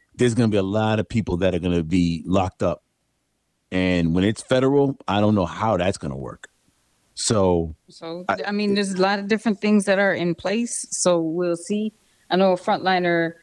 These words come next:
Speaker 2: texted in and said that, you know, it's ki-, kind of like what they did with cigarettes
Speaker 1: Mm-hmm.
Speaker 2: when they sued the cigarette manufacturers for people who got sick. It's kind of, they, they said it's kind of like a similar situation. You know, you,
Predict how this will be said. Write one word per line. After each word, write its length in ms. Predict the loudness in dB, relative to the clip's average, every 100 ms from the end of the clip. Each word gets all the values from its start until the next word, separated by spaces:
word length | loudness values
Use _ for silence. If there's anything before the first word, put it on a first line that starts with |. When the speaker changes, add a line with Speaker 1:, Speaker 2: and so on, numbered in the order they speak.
| _ _
Speaker 2:
texted 340 | 0 0 0 -2
in 160 | -2 0
and 100 | -2
said 320 | 0 0 2
that, 300 | 4 2 2
you 100 | 0
know, 160 | 0 0
it's 100 | -4
ki-, 140 | -10 -12 -4
kind 280 | 0 2 0
of 100 | 0
like 260 | 0 0 -2
what 140 | 0
they 140 | 0
did 300 | 2 0 0 0
with 260 | 0 0
cigarettes 840 | -8 -4 -2 0 -2 -4 -14 -16 -18 -2
Speaker 1:
Mm-hmm. 300 | 0 4 2
Speaker 2:
when 180 | 2 0
they 100 | 0
sued 480 | -2 -4 -4 -6 -6
the 80 | -2
cigarette 400 | -2 0 0 0
manufacturers 920 | 0 0 0 -4 -4 -12 -10 -12 -16 _ _ _
for 140 | -4 -2
people 280 | -2 0 0
who 80 |
got 220 | 0 -2 -2
sick. 320 | -2 -2 -4 _ -6
It's 160 | -6 -2
kind 280 | -2 0
of, 240 | -2 -4 -12 _ -6
they, 420 | 0 2 0 -4 _ 0
they 140 | 0
said 160 | 2 0
it's 100 | 0
kind 220 | 0 0
of 100 | 0
like 200 | -2 -2
a 40 |
similar 380 | 0 2 2 0
situation. 720 | -4 -4 2 2 2 -4 -10 -14 _ _ _ _ -2
You 100 | 2
know, 140 | 2 2
you, 520 | -2 -8 -12 -14